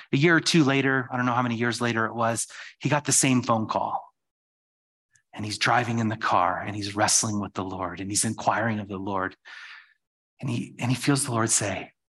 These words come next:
"I'm gonna be your comfort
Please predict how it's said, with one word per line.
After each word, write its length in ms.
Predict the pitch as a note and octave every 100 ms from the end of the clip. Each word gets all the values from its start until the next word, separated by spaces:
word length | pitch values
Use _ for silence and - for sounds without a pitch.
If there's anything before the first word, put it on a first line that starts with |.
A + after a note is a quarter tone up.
| _ _ _ _ _ _ _ _ _ _ _ _ _ _ -
"I'm 60 |
gonna 120 | C3+ B2
be 100 | A#2+
your 140 | A#2+
comfort 600 | - F3+ E3+ - - -